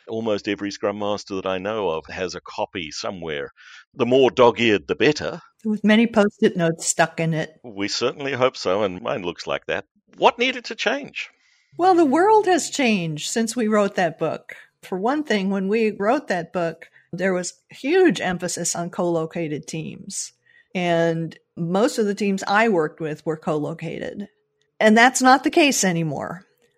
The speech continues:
Speaker 2: So that's one reason we wanted to do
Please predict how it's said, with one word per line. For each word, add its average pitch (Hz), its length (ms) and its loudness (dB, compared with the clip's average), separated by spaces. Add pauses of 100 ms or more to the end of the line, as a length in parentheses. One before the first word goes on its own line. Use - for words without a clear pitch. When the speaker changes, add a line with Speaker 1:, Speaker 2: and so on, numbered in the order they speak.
(140)
Speaker 2:
So 180 720 2
that's 208 300 -2
one 208 540 4
reason 170 500 -2
we 160 100 -6
wanted 160 380 -6
to 165 80 -8
do 160 340 -2